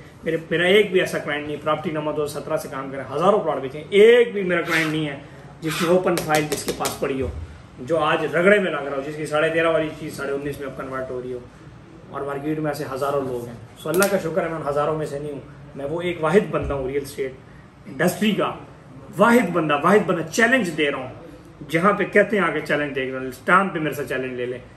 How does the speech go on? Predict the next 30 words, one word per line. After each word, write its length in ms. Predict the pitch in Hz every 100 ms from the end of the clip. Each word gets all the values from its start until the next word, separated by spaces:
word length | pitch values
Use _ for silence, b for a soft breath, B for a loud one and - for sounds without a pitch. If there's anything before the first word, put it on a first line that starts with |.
| -
मैंने 140 | 143 151
एक 320 | 180 208 180
ओपन 220 | 160 156
फाइल 260 | 139 135 139
किसी 200 | 123 131
को 100 | 135
नहीं 120 | 131
दी, 120 | 127
सारी 320 | - 156 160
क्लोज 240 | 156 143 139
फाइलें 320 | 139 135 135
लोग 200 | 131 127
किस्तें 260 | 123 139
दे 100 | 123
रहे 100 | 123
हैं। 100 | 123 - B B B B - -
जिन 200 | 135 226
जिन 100 | 214
लोगों 200 | 202 185
ने 60 | 185
ओपन 220 | 175 175
फाइलें 300 | 165 165 156
बेची 280 | 147 147 160
थी 40 | 156
अपने 200 | 143 143
क्लाइंट्स 300 | 139 135 -
को, 100 | 143
वो 100 | 139
इस 120 | 131
टाइम 160 | 135